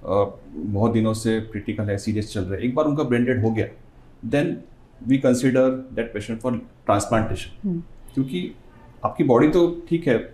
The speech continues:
Speaker 1: रहेगी, हार्ट धड़क रहा है, कर रहा है, लेकिन once it is brain dead, it's equivalent to dead, आप उसमें कुछ नहीं कर सकते। तो आपको इस emergency situation में आपके brain को बचाना है, जो इस सीपीआर टेक्निक से आप definitely बचा सकते हैं।
Speaker 2: जी, तो cardiac arrest और दिल का दौरा पड़ने पर क्या सब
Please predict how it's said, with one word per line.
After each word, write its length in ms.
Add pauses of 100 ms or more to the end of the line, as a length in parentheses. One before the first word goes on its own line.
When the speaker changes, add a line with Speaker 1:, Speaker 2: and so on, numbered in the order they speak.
Speaker 1:
रहेगी, 360
हार्ट 460
धड़क 180
रहा 180
है, 80
कर 140
रहा 120
है, 80 (400)
लेकिन 160
once 120
it 100
is 100
brain 220
dead, 200 (260)
it's 280
equivalent 300
to 80
dead, 140 (640)
आप 140
उसमें 300
कुछ 200
नहीं 100
कर 100
सकते। 320 (680)
तो 60
आपको 240
इस 160
emergency 360
situation 300
में 160
आपके 200
brain 220
को 100
बचाना 340
है, 260
जो 120
इस 140
सीपीआर 260
टेक्निक 320
से 100
आप 100
definitely 340
बचा 200
सकते 260
हैं। 80 (140)
Speaker 2:
जी, 200 (280)
तो 80
cardiac 500
arrest 320
और 60
दिल 180
का 140
दौरा 260
पड़ने 300
पर 180
क्या 160
सब 300